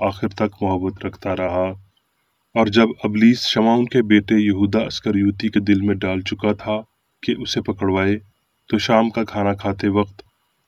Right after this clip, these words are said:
یسوع نے یہ جان کر کہ باپ نے سب چیزیں میرے ہاتھ میں کر دی ہیں اور میں خدا کے پاس سے آیا اور خدا کے پاس ہی جاتا ہوں، دسترخوان سے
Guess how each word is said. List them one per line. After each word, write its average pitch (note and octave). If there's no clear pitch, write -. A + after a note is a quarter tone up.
یسوع A2+
نے B2
یہ A2+
جان A2
کر A#2
کہ G2+
باپ G2+
نے A2
سب G#2+
چیزیں G#2+
میرے G2+
ہاتھ F#2+
میں G#2+
کر G2+
دی G#2
ہیں A2+
اور A2
میں G#2+
خدا G#2+
کے A2+
پاس G2+
سے A2
آیا G2+
اور G#2
خدا G#2+
کے A2
پاس G#2
ہی A2+
جاتا G#2
ہوں، G#2+
دسترخوان A#2
سے B2